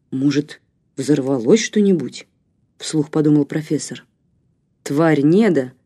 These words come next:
его явно не впечатлила». Он нахмурился в ответ каким-то своим мыслям. Неужели кришнаиды расстарались все-таки? Хотя, если бы на Октябрьском поле реактор рванул,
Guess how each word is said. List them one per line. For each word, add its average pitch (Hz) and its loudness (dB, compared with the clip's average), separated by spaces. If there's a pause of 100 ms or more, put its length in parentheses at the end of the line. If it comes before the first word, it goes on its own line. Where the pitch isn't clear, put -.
его 151 2
явно 147 2
не 147 4
впечатлила». 143 -6 (880)
Он 214 10
нахмурился 220 4
в 214 2
ответ 220 2
каким-то 190 0
своим 180 0
мыслям. 160 -2 (720)
Неужели 135 0
кришнаиды 156 -4 (320)
расстарались 160 -2
все-таки? - -12 (540)
Хотя, 170 4
если 170 6
бы 156 4 (340)
на 165 6
Октябрьском 156 2
поле 165 4
реактор 151 0
рванул, 135 -2